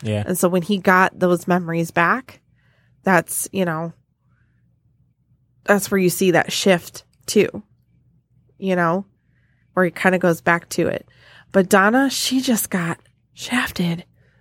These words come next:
Speaker 2: so hard, you know, and, like, she grew so much with the doctor, you know, and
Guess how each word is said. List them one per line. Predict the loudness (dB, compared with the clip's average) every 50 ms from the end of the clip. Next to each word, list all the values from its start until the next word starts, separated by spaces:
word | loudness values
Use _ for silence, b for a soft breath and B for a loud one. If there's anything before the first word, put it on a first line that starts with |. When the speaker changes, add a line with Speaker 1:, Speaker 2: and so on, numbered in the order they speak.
| _ -14
Speaker 2:
so | -4 0 2 2 2 2 0
hard, | 2 2 4 4 4 4 2 0 -2 -4 -8 -12 _ _
you | -6 -2 0
know, | 0 2 2 2 0 -2
and, | -2 -2 0 0 2 2 0 -2 -2 -4 -8 B B B B B B B B B B B B B _
like, | 2 4 6 6 4 2 -4 -16 -18 _ _ _ _ _ _ _ _ _ _ _ _ _ _ _ _ -6
she | -2 0 2 4 6 6 6 6 6 4 2 0 -2 -4
grew | -2 -2 2 4 6 6 8 6 6 4 0 -4 -10 _ -14
so | -10 -8 -6 -4 0 4 4 4 4 4
much | 2 2 2 2 2 2 0 -4 -10 -10 -10 -12 _ _ _
with | -2 -2 -2 -2
the | -2 0
doctor, | 0 0 0 0 -2 -4 -6 -4 -4 -4 -6 -8 _ _ _
you | -6 -2 0 2
know, | 2 4 4 2 2 0 -4 -6 -2
and | 0 2 2 2 2 2 0 -2 -4 -6